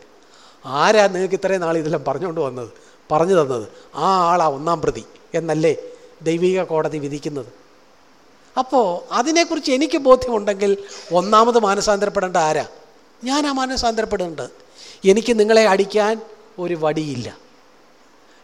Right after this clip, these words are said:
എനിക്ക് ആരെയും പ്രതിക്കൂട്ടി നിർത്താനുണ്ടെങ്കിൽ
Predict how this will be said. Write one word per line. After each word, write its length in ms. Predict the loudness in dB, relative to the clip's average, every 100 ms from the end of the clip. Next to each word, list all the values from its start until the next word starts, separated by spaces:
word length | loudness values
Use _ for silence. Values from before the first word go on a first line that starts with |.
| _ -4
എനിക്ക് 300 | -2 6 8
ആരെയും 520 | 10 10 8 6 4 -4 -2
പ്രതിക്കൂട്ടി 420 | 2 2 4 2
നിർത്താനുണ്ടെങ്കിൽ 840 | 2 0 -2 -2 -4 -6 -4 -6